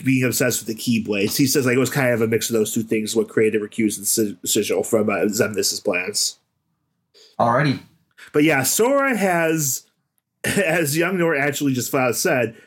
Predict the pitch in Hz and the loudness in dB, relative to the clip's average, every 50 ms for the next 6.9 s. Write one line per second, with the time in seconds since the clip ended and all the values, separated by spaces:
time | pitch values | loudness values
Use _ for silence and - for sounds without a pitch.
0 | _ _ - 123 127 - - 151 160 180 175 160 127 131 123 - - 139 120 120 | _ _ -2 -2 0 0 0 0 2 2 2 2 2 0 0 0 0 2 2 2
1 | 120 113 - 131 131 131 127 135 131 123 123 - 127 120 110 117 117 - 139 131 | 2 0 2 2 2 2 2 2 0 0 0 -2 -4 -2 -2 -4 -2 0 0 0
2 | 113 - - - 113 107 120 135 139 - - - - - - _ - 151 135 135 | 0 0 -2 -2 0 2 2 0 0 -2 -8 -20 -20 -20 -12 _ 0 0 2 2
3 | 135 135 139 135 123 127 123 131 - - 127 135 139 139 127 113 131 131 110 110 | 2 2 2 2 2 2 2 0 0 0 0 0 2 2 2 2 2 0 0 -2
4 | - - _ - 135 127 127 127 120 110 - 123 120 120 117 110 - 131 110 - | -6 -12 _ -2 0 0 2 2 0 2 2 0 2 0 0 0 0 0 0 0
5 | - - 127 117 113 107 - 117 117 113 - 110 117 110 101 104 101 - 113 101 | -2 -2 0 0 0 0 0 0 0 2 2 0 0 0 0 -2 -2 -2 -2 -2
6 | 101 104 - - - - - - - - 76 62 - - - - - | -2 -4 -6 -6 -8 -8 -10 -10 -8 -10 -10 -10 -14 -16 -16 -18 -20